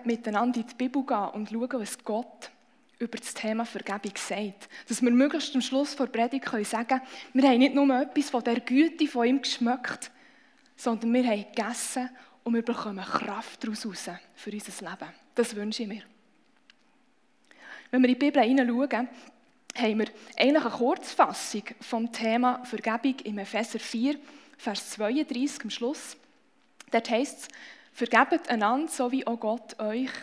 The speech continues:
durch Christus vergeben hat.“ Ein bisschen die längere Version von dem finden wir im Matthäus-Evangelium, Kapitel achtzehn, ab dem Vers einundzwanzig. Und damit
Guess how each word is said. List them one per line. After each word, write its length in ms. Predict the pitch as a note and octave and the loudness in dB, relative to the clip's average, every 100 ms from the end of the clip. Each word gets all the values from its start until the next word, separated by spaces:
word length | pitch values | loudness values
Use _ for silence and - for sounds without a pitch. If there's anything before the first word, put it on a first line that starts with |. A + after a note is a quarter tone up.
| - - - | -16 -16 -8
durch 120 | A3 | -6
Christus 720 | - A3+ A3+ - A#3 A3+ - - _ | -4 -4 -4 -6 -6 -8 -14 -20 _
vergeben 420 | - - F#3+ G#3+ | -14 -10 -6 -6
hat.“ 300 | E3 D#3+ - - _ _ _ _ _ _ _ _ _ - | -6 -12 -16 -20 _ _ _ _ _ _ _ _ _ -20
Ein 220 | - - | -18 -2
bisschen 200 | - C#4+ | 6 6
die 100 | C4+ | 8
längere 460 | A3 B3+ D#4 D#4 D4 | 6 6 6 4 4
Version 640 | D4 D4 - A#3+ B3 D4 | 2 0 0 0 0 -2
von 200 | D4 A3 | -4 -6
dem 360 | G3+ G3 B3+ C4 - | -4 -2 -2 -2 -8
finden 400 | - A3+ G#3+ G#3 | -2 0 2 0
wir 80 | G3+ | -2
im 100 | F#3 | -4
Matthäus-Evangelium, 1200 | F#3+ - F#3+ A#3 D4 D4 D4 C4+ C4 B3 C4+ C4+ | -8 -2 0 2 0 0 0 0 2 0 0 -2
Kapitel 480 | - - A#3 - - | -4 -4 -4 -6 -6
achtzehn, 560 | G#3 C4+ - - F3 G3+ | -4 -2 -2 0 -2 -2
ab 140 | F#3+ | -8
dem 80 | G3 | -8
Vers 300 | G#3 A3 - | -6 -4 -4
einundzwanzig. 640 | - A#3+ D#4 - A#3 D#4 - | -2 0 0 0 -2 -2 -2
Und 100 | A#3+ | 2
damit 540 | C4+ C#4+ C4 F4 - | 4 4 4 4 -2